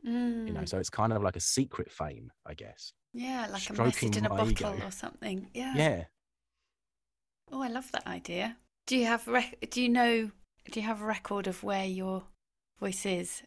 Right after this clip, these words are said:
Speaker 2: around the world? I know some people have, like, map, pins on
Speaker 1: That
Speaker 2: maps.
Speaker 1: would be a nice idea.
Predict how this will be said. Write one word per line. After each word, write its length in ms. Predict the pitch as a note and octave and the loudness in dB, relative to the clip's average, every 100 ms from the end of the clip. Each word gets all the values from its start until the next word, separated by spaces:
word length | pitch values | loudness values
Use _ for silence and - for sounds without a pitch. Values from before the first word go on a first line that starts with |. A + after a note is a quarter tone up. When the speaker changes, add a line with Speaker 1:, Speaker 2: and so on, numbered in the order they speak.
| - | -8
Speaker 2:
around 300 | F#3 F#3 F3+ | -4 -2 -2
the 80 | F3+ | -2
world? 400 | F#3+ E3+ F#3 - - - | -2 -2 -4 -12 -18 -10
I 60 | G3 | -4
know 120 | G3+ | -2
some 180 | G3 G3 | -2 -4
people 260 | F#3+ F#3+ F#3 | -6 -8 -6
have, 200 | F#3+ F#3+ | -6 -8
like, 160 | - - G3 | -12 -10 -6
map, 240 | F#3+ F#3+ _ | -6 -6 _
pins 320 | - G#3 F#3+ | -8 -6 -6
on 160 | F#3 F#3 | -8 -4
Speaker 1:
That 80 | F#3+ A#2 | 4 4
Speaker 2:
maps. 60 | - | 4
Speaker 1:
would 140 | G2+ | -2
be 100 | F#2 | 0
a 60 | F2 | -2
nice 320 | E2+ F2 - | -2 -4 -4
idea. 420 | D2+ D2 A#1 B1 | -6 -8 -10 -12